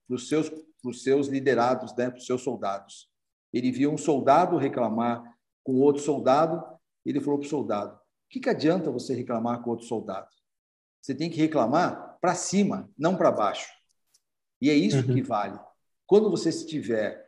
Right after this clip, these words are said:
Speaker 1: numa condição ruim, não reclame pra baixo. E o erro maior que a gente comete hoje é reclamar pra baixo. Tem gente que reclama com a equipe. Eu já vi franqueado reclamar com a equipe: "Olha, gente, se eu não conseguir aqui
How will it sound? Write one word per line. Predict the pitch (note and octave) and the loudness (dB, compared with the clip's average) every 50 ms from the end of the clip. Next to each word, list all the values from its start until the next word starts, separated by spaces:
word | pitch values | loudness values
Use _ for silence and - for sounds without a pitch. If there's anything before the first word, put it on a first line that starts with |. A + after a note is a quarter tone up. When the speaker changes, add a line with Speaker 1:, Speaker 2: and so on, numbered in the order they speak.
| _ _ _ _ _ _ | _ _ _ _ _ _
Speaker 1:
numa | C3 C3+ C#3 C3 B2+ | -4 -2 -2 -2 -2
condição | D3 D3 D3 C#3 C3 - - - C#3+ C#3 C3+ B2+ A2 G2 - - - _ _ _ _ _ _ _ _ _ _ _ _ _ _ | -2 -4 -4 -4 -6 -8 -4 0 0 0 2 0 -2 -4 -8 -10 -16 _ _ _ _ _ _ _ _ _ _ _ _ _ _
ruim, | - - D#3+ D3+ D#3+ F#3 G3 C#3+ - - - - - - _ _ _ _ _ - | -6 -2 -2 0 2 0 0 0 -2 -6 -10 -14 -20 -20 _ _ _ _ _ -4
não | D3 F#3 A#3 G#3+ | 0 2 2 4
reclame | D#3+ E3+ - - - - D#3+ E3 D#3+ C3+ A#2 | 2 2 0 0 0 0 2 2 2 0 -2
pra | - A2+ G#2 | 0 -2 -2
baixo. | F#2+ - G2 F#2 G2+ - - - - _ _ _ _ _ _ - | -2 -2 -4 -6 -6 -8 -10 -14 -16 _ _ _ _ _ _ 2
E | D3 E3+ | 6 8
o | E3+ E3 | 10 10
erro | E3+ F#3 E3+ F3+ E3+ D3+ | 10 10 8 6 4 4
maior | D3+ C#3+ D3 F3 G#3 G3+ | 4 4 6 6 4 4
que | - E3 | 2 -2
a | B2+ | -2
gente | A#2 C3+ B2+ B2+ | -2 -4 -6 -8
comete | - A2+ G#2+ G2+ A#2 B2 A#2+ A#2+ - B2 | -8 -6 -4 -2 -2 -2 -2 -2 -2 2
hoje | C3+ E3+ E3 B2 G#2+ A2 A2+ | 2 2 2 2 0 -2 -2
é | B2 | -2
reclamar | D3 D3 - D3+ C3+ C3 C3+ C3+ | -2 0 2 2 2 2 2 2
pra | D#3 D3 B2+ | 2 0 2
baixo. | - A#2 A3+ - - - - - _ _ _ _ | 2 2 0 0 -2 -6 -14 -18 _ _ _ _
Tem | _ D3 C#3+ | _ -2 0
gente | C#3 D#3+ E3+ C#3+ - | 0 -2 -4 -4 -4
que | - D#3 | -4 -2
reclama | C#3 D3 C#3 - D#3 E3 E3 E3 E3 | -2 -2 0 2 0 0 0 0 0
com | - F#3 | 0 0
a | E3+ | 0
equipe. | F3 - E3 E3 E3 - - _ _ _ _ _ _ _ _ _ _ _ _ _ | 0 -2 -6 -6 -6 -8 -14 _ _ _ _ _ _ _ _ _ _ _ _ _
Eu | - E3 | 4 6
já | E3 D#3+ F#3 | 6 6 4
vi | - - F3 A3 A3+ | 2 2 0 0 0
franqueado | - - C3 A#2 A#2 B2+ C3 C#3 B2+ | 0 0 -2 0 0 0 0 0 0
reclamar | A#2 B2 - B2 A#2 B2 A#2+ A#2 | -2 -4 -2 -2 -2 -2 -2 -2
com | B2+ | -4
a | A2 | -4
equipe: | - - A#2 G#2 - C3 | -4 -6 -8 -6 0 2
"Olha, | D3+ - D#3+ C#3 A#2 | 4 4 4 2 0
gente, | - G#2+ G2+ G2+ - - - - _ _ - _ _ - | -4 -8 -10 -12 -16 -20 -20 -20 _ _ -20 _ _ -12
se | - - - - E3+ F#3 | -10 -8 -6 -2 4 6
eu | F#3 F#3 F#3 | 8 8 8
não | F#3 A3 C4 B3 | 6 4 4 4
conseguir | A#3+ B3+ A3 - - G#3+ D3+ B2 D3+ F3 F3+ | 2 0 -2 -2 -4 -6 -4 0 2 4 4
aqui | C#3 - - - D3 E3 F#3 F3+ D#3+ | 4 0 -4 -6 -4 -4 -4 -4 -6